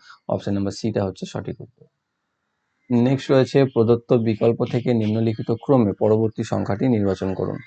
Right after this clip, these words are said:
ক্রমটা ফার্স্ট আমাকে আইডেন্টিফাই করতে হবে, কি আছে? পাঁচ, তারপর পনেরো, তারপর পঁয়তাল্লিশ। এখান থেকে বুঝতে পারছি আমরা যেটা সাধারণত তিন দিয়ে গুণ হয়েছে। পাঁচ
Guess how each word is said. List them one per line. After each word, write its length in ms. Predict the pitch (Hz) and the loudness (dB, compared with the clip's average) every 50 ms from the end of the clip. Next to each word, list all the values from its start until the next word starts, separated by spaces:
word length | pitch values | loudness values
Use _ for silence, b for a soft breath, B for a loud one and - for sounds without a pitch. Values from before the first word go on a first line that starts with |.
| - - | -18 -4
ক্রমটা 340 | - - 131 123 123 120 131 | 2 2 4 4 4 2 0
ফার্স্ট 200 | 120 127 120 - - | 0 -2 -4 -4 -2
আমাকে 180 | 120 117 117 120 | -2 -2 0 2
আইডেন্টিফাই 440 | 117 110 107 110 113 117 117 120 117 | 0 2 0 -2 -2 -2 -2 -2 -2
করতে 200 | 113 120 113 - - | 0 -2 -2 -2 -2
হবে, 140 | 113 113 117 | -2 -2 -2
কি 80 | 113 - | 0 0
আছে? 160 | 117 110 113 117 - - | 0 0 0 -2 -2 0
পাঁচ, 200 | 123 117 120 117 - - | 0 0 0 0 0 -2
তারপর 240 | 113 110 104 110 110 110 | -2 0 0 0 -2 -2
পনেরো, 260 | - 113 113 113 120 120 | -2 -4 -2 -2 -2 -2
তারপর 240 | - 110 110 117 110 107 | -4 -4 -4 -4 -6 -4
পঁয়তাল্লিশ। 400 | 117 117 110 107 107 104 101 101 - | -2 -4 -2 -2 -2 -4 -4 -4 -4
এখান 160 | 117 123 123 | -4 -4 -2
থেকে 140 | 123 135 131 117 | -2 -2 -2 -2
বুঝতে 260 | 110 110 113 - 120 | -2 -4 -6 -4 -2
পারছি 220 | 120 120 117 - - 120 | 0 0 -2 -2 -4 -4
আমরা 160 | 117 120 139 151 | -2 -2 0 0
যেটা 180 | 147 123 120 113 | 0 -2 -2 -4
সাধারণত 360 | 117 113 107 110 117 131 135 - | -2 -2 -2 0 0 -2 -2 -2
তিন 140 | - 110 104 104 | -4 -2 -2 -2
দিয়ে 160 | 104 107 117 127 | 0 0 0 0
গুণ 220 | 127 135 143 139 117 | 0 0 0 0 0
হয়েছে। 240 | 101 98 95 - - b b b b b b b b _ - | 0 -2 -6 -8 -16 b b b b b b b b _ 0
পাঁচ 140 | 123 117 | 0 0